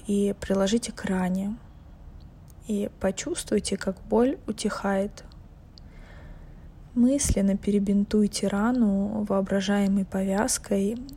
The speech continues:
а, с заживляющей мазью. А теперь представьте в своём воображении тех, кто вам эту рану нанёс.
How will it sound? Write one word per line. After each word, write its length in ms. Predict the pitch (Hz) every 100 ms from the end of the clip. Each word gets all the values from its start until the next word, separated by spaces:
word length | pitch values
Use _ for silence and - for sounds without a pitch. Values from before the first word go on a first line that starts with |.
| - 220
а, 300 | 202 202 196
с 260 | - - -
заживляющей 960 | 202 202 196 190 196 214 208 - -
мазью. 580 | 190 185 185 190 202 220 - - - - - - - - - - - - - - - - - - - -
А 60 | 208
теперь 420 | - 202 247 302
представьте 1000 | - - - - - 269 302 - - 202
в 80 | -
своём 320 | - 202 202
воображении 680 | 202 196 196 196 208 202 202
тех, 300 | - 240 262
кто 220 | - 196
вам 220 | 202 208
эту 180 | 196 196
рану 320 | - 202 202
нанёс. 680 | 190 185 185 185 196 - -